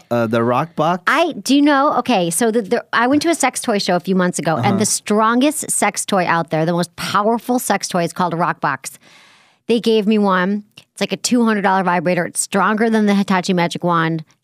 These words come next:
Speaker 2: and it's sitting on my shelf. And I haven't used it yet. I'm afraid.
Speaker 1: Yeah.
Speaker 2: I'm kind of afraid of it. It looks like a power tool.
Speaker 1: You're gonna blow out your vagina. <laughs>
Speaker 2: And my vagina might go flying across the room. I don't know what's gonna happen. So I have not used the rock box
Speaker 1: Yeah,
Speaker 2: yet. I
Speaker 1: I don't
Speaker 2: have
Speaker 1: suggest
Speaker 2: used the,
Speaker 1: it.
Speaker 2: um,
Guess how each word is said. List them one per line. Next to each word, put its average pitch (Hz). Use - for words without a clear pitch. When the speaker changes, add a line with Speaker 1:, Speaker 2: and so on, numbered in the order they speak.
Speaker 2:
and 175
it's 170
sitting 175
on 156
my 151
shelf. -
And 170
I 170
haven't 151
used 151
it -
yet. -
I'm 208
afraid. 311
Speaker 1:
Yeah. 269
Speaker 2:
I'm 240
kind 302
of 403
afraid 302
of 269
it. 196
It 220
looks 247
like 285
a 285
power 247
tool. 180
Speaker 1:
You're 156
gonna 202
blow 175
out 180
your 175
vagina. 165
<laughs> -
Speaker 2:
And 294
my 359
vagina 349
might 311
go 277
flying 302
across 294
the 269
room. 294
I 226
don't 294
know 285
what's 285
gonna 240
happen. 175
So 233
I 220
have 233
not 220
used 226
the 220
rock 185
box 180
Speaker 1:
Yeah, 151
Speaker 2:
yet. -
I 240
Speaker 1:
I -
don't 294
Speaker 2:
have 349
Speaker 1:
suggest 339
Speaker 2:
used 330
the, 240
Speaker 1:
it. -
Speaker 2:
um, 190